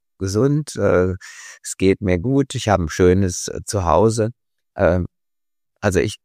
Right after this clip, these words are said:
kann, glaub ich, mich ganz gut zurücklehnen und sagen, so wie es jetzt ist, ist es gut. Und das wünsche ich natürlich auch vielen anderen, die in den Ruhestand gehen und die es vielleicht nicht so haben. Es gibt so viele Menschen, die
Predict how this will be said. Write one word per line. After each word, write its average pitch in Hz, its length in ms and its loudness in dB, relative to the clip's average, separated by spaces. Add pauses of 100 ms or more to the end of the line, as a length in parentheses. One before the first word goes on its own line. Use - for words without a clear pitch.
(220)
kann, 117 300 -4 (140)
glaub 95 200 -4
ich, 104 120 -8
mich 104 340 -4
ganz 92 240 -4
gut 104 240 -6
zurücklehnen 101 400 0
und 98 60 -2
sagen, 90 360 2 (220)
so 101 220 0
wie 95 100 2
es 87 220 -2
jetzt 85 320 -4
ist, - 340 -6 (180)
ist - 200 -6
es 82 340 -6 (140)
gut. 87 380 -2 (440)
Und 76 360 -10 (100)
das 92 180 0
wünsche 98 220 2
ich 104 80 -2
natürlich 98 440 0
auch 87 120 -2
vielen 95 340 0
anderen, 87 560 2
die 78 300 0
in 82 260 -2
den 87 80 -2
Ruhestand 90 640 -2
gehen 98 220 -6
und 90 120 -6
die 92 60 -6
es - 80 -12
vielleicht 90 320 -6
nicht - 180 -8
so 117 100 -4
haben. 80 160 -2
Es - 120 -10
gibt - 160 -16
so 104 80 -10
viele 98 180 -4
Menschen, 92 380 -4
die 90 180 -6